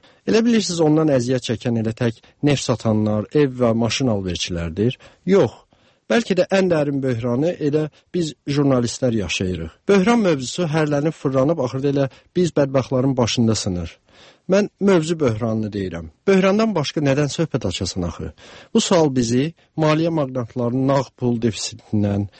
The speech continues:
neft baronlarının ucuzluqdan çəkdiyi əzabdan da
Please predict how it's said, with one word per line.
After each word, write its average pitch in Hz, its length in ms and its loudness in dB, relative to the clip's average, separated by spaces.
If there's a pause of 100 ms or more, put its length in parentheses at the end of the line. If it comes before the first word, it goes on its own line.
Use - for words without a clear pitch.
(160)
neft 196 260 0
baronlarının 131 800 0
ucuzluqdan 120 640 -2
çəkdiyi 117 480 -2
əzabdan 107 480 -2
da 107 80 0